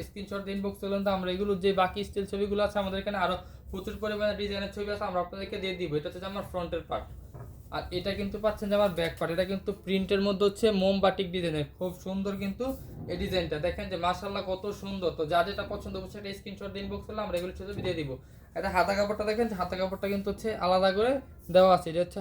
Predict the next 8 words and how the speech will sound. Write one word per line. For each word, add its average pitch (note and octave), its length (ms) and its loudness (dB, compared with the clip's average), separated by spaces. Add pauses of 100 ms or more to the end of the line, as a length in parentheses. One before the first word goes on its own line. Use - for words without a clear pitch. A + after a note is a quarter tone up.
হাতার F3 260 2
কাপড়টা। E3+ 360 -2 (1500)
আর E3 100 0
এটার F#3 140 2 (100)
ওড়নাটা G#3 380 4
কিন্তু G#3+ 260 2
পেয়ে G3+ 160 2
যাবেন A3+ 200 4